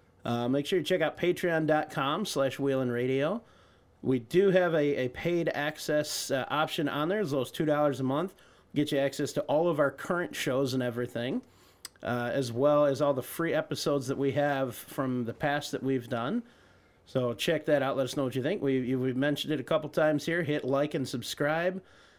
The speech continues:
Um, you know, share your favorite episode with all your friends and family. See what they think. Maybe get them on board with us as well. Uh, leave us a review. Leave us a comment on whatever platform you're listening to, and we'll go from there.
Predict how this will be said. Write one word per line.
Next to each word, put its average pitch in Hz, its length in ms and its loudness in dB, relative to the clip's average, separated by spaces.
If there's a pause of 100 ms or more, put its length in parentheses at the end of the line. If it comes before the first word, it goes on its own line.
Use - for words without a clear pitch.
(280)
Um, 117 580 -2 (920)
you 135 180 0
know, 117 160 -4
share 175 380 0
your 156 120 0
favorite 170 360 2
episode 165 400 0
with 156 140 2
all 156 120 2
your 127 100 -2
friends 156 380 -2
and 117 100 -2
family. 170 440 -2
See - 180 -2
what 123 120 -2
they 147 160 0
think. 151 320 -4 (120)
Maybe 127 220 -2
get 127 200 -4
them 135 160 -2
on 123 160 -2
board 120 240 -2
with 120 120 0
us 120 180 -6
as 117 160 -4
well. 120 340 -2 (680)
Uh, 127 260 0
leave 185 240 6
us 190 160 2
a 175 40 0
review. 160 260 4
Leave 175 160 2
us 151 120 -4
a 127 40 -6
comment 180 500 0
on 139 200 0
whatever 143 260 0
platform 156 500 -2
you're 139 100 0
listening 156 440 0
to, 196 400 0 (560)
and 135 380 2
we'll 143 100 0
go 147 160 2
from 151 180 -4
there. 208 280 -2